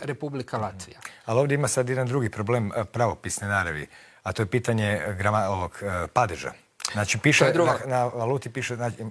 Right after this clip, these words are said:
Speaker 2: ili imaš nešto što si htjeli reći?
Speaker 1: Ne, ne, to, to je, to je, to je druga tema. Dakle, ovo sam htio reći da, e, ni-, mi nemamo zločestog nekog u Evropi da nam zabranjuje da piše Republika Hrvatska. Imamo, e, mangupe doma koji su nam to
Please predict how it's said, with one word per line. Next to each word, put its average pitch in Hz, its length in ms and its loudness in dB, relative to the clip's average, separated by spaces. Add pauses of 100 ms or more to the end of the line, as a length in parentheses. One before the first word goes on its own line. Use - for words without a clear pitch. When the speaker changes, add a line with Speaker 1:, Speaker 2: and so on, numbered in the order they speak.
Speaker 2:
ili 113 200 -4
imaš 107 240 -6
nešto 101 140 -8
što 85 140 -14
si - 100 -18
htjeli 85 220 -14
reći? 82 300 -12
Speaker 1:
Ne, 208 140 4
ne, 185 140 6
to, 190 280 2
to 208 160 2
je, 190 100 4
to 196 180 2
je, 180 220 2
to 190 140 0
je 185 60 4
druga 190 220 4
tema. 190 240 0
Dakle, 165 400 0
ovo 175 280 4
sam 160 140 -6
htio 170 160 -2
reći 170 400 0
da, 147 380 2 (280)
e, 139 80 -12
ni-, 190 340 2
mi 175 120 4
nemamo 196 360 4
zločestog 151 720 0
nekog 143 360 -6
u 139 60 -2
Evropi 156 400 0
da 139 120 2
nam 139 140 -2
zabranjuje 147 720 2
da 139 100 -2
piše 131 420 -2
Republika 127 540 -4
Hrvatska. 190 420 0
Imamo, 196 360 4 (360)
e, - 40 -4 (320)
mangupe 185 680 2
doma 156 380 2
koji 117 180 -10
su 113 160 -4
nam 120 140 -8
to 120 360 -4